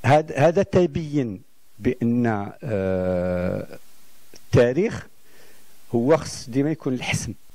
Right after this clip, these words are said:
يعني ملي يكون عندنا شي مشكل نرجعوا للتاريخ،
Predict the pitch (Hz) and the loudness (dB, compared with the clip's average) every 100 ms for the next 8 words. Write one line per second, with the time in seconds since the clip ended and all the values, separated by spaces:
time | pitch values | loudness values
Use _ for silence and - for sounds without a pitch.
0 | - - - - - - 107 95 92 95 | -14 -14 -14 -14 -14 -10 -4 -2 -2 0
1 | 101 - 101 90 95 95 95 117 95 95 | -2 -2 -6 -6 -6 -6 -6 -6 -6 -8
2 | - 160 202 185 - - - - 131 107 | -4 -4 -4 -10 -14 -14 -14 -10 -6 -4
3 | 87 90 117 151 - - 151 104 | -4 -2 -2 -2 -4 0 2 0